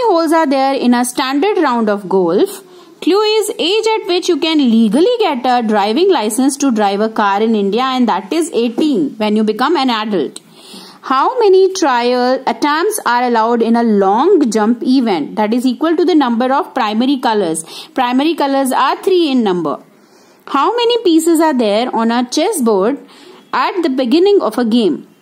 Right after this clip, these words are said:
That is equal to a full se-, set of teeth in an adult human, and you are having thirty-two teeth in your mouth when you are become an adult.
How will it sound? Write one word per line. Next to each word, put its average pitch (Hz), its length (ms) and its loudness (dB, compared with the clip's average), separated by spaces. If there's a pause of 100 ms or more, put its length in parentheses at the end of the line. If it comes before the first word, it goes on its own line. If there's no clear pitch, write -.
(460)
That 208 260 -2
is 202 100 -2
equal 214 300 -2
to 311 160 0
a 311 60 -2
full 370 300 -2
se-, 339 380 -2
set 262 260 -4
of 247 220 -6
teeth 311 260 0
in 262 120 2
an 254 100 2
adult 226 400 -2
human, 240 640 2
and 196 160 -2
you 226 100 0
are 240 100 0
having 247 420 -4 (240)
thirty-two 285 580 0
teeth 269 220 0
in 233 100 0
your 208 140 -2
mouth 156 520 -4 (120)
when 208 160 -2
you 196 160 0
are 190 140 -2
become 190 340 -4
an 226 120 -2
adult. 220 600 -6